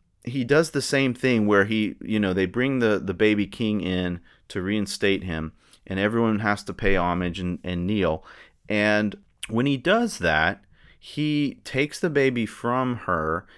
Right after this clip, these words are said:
and he, he takes on that role more willingly at last. And you think maybe, the way it's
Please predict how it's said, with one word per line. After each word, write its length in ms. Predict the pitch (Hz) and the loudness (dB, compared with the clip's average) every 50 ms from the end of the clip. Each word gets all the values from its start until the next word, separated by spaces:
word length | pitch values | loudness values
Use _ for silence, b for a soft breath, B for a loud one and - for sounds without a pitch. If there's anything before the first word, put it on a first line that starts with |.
| b b b | b b b
and 160 | 101 107 104 | 0 0 0
he, 440 | 101 - - 127 135 135 127 120 - | -2 -4 -4 -4 -2 -2 -4 -4 -6
he 320 | - - - 120 117 113 - - | -10 -8 -6 -6 -6 -6 -8 -8
takes 320 | - - 135 143 143 - - | -4 -2 -2 -2 -2 -2 -2
on 180 | 139 131 127 | 0 0 2
that 180 | 123 104 90 - | 2 0 0 0
role 280 | 107 113 110 110 104 | 0 2 2 2 2
more 220 | 104 104 101 98 92 | 0 0 0 -2 -2
willingly 720 | 92 107 123 131 123 107 92 85 82 76 73 76 76 - - _ _ - | 0 0 0 0 0 0 -2 -2 -4 -4 -4 -4 -6 -8 -10 _ _ -4
at 160 | 92 90 - | -2 -2 -2
last. 500 | 92 104 110 107 92 82 82 82 - - B B B B B B | 0 2 2 4 4 2 2 -2 -6 -12 B B B B B B
And 260 | - 110 117 120 123 | -2 0 0 2 2
you 100 | 127 131 123 | 0 0 0
think 380 | - - 185 208 202 160 - | -2 0 0 2 0 0 0
maybe, 520 | 123 131 131 127 131 123 123 123 117 113 - | 0 0 2 2 2 2 2 0 0 0 0
the 140 | 101 113 | 0 0
way 260 | 113 131 143 156 156 147 | 2 4 6 6 6 4
it's 280 | 127 - - - - | 4 2 -2 -8 -8